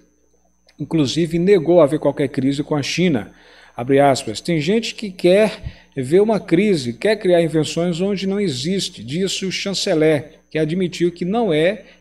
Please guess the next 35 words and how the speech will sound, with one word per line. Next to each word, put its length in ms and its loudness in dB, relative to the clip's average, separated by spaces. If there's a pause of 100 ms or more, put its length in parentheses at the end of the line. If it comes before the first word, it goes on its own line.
ele 320 2
o 40 2
interlocutor 680 0
do 100 -2
Brasil 400 0
com 140 -4
o 40 -4
país 300 0
asiático. 640 -4 (500)
Abre 260 -4
aspas, 440 -2
"Nosso 320 0
embaixador 480 0
em 60 -2
Pequim, 500 0
na 140 -6
verdade, 500 0
tem 140 -4
conversado 840 0 (340)
porque 560 0
é 140 0
lá 220 2
que 120 -6
precisa 400 -2
operar 560 0 (200)
pra 120 -6
conseguir 380 -2
os 160 -2
insumos 400 -4
da 80 2
vacina 400 -2
dentro 260 -4
da 120 0
burocracia 560 -4
chinesa, 640 -2